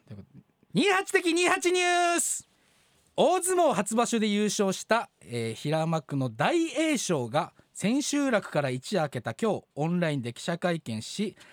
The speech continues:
最高の目標を達成できたと喜びを語りました。祝福のメールなどは四百件ほど届き、反響の大きさを感じたといい、実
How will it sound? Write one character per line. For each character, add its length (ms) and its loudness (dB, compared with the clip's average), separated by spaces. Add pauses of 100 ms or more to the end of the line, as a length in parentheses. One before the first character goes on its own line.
(300)
最 260 2
高 240 2
の 80 4
目 240 -2
標 200 2
を 80 0
達 200 -2
成 220 -2
で 100 -2
き 80 -10
た 140 -2
と 160 0 (220)
喜 100 0 (200)
び 120 0
を 80 0
語 240 -6
り 100 -6
ま 120 -6
し 160 -16
た。 200 -4 (800)
祝 320 0
福 180 2
の 140 2
メ 140 2
ー 20 2
ル 80 -2
な 100 2
ど 80 2
は 200 -2 (1200)
四 160 6 (260)
百 300 2
件 180 2
ほ 120 2
ど 100 -2
届 360 -2
き、 60 -20 (300)
反 260 0
響 180 2
の 200 4
大 60 0
き 60 -8
さ 120 2
を 60 0
感 200 0
じ 120 -6
た 100 0
と 120 -4
い 100 0
い、 180 -4
実 180 -8